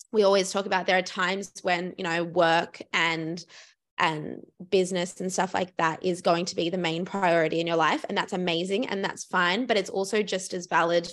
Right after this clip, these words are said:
for, you know, a certain phase of your life to be more about health or more about f-, relationships and friendships and family and stuff like that. And I think,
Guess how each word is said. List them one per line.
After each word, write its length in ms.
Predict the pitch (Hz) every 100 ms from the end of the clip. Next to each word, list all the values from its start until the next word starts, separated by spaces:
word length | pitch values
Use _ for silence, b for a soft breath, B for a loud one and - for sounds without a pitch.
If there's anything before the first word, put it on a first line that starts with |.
| -
for, 280 | 185 170 170 B B
you 60 | 202
know, 280 | 185 165 185 - - _ _ -
a 60 |
certain 360 | 190 - 185 190
phase 300 | 202 196 190
of 80 | 190
your 80 | 185
life 240 | 180 185
to 80 | -
be 100 | 208
more 200 | 185 190
about 380 | 202 208 202 - _ _ _ _ _ _
health 480 | 320 254 160 - - -
or 240 | 196 190
more 240 | 196 190 190
about 260 | 214 208
f-, 280 | - - -
relationships 960 | 185 226 247 285 - - 208 - 175 -
and 140 | 202 190
friendships 640 | 247 262 262 196 - -
and 140 | 185
family 440 | 226 247 233 190 175
and 120 | 175
stuff 240 | 185 185 -
like 160 | 175 -
that. 280 | 175 135 - b b _ _ _ -
And 160 | 208
I 100 | 202
think, 500 | 190 190 180 175 -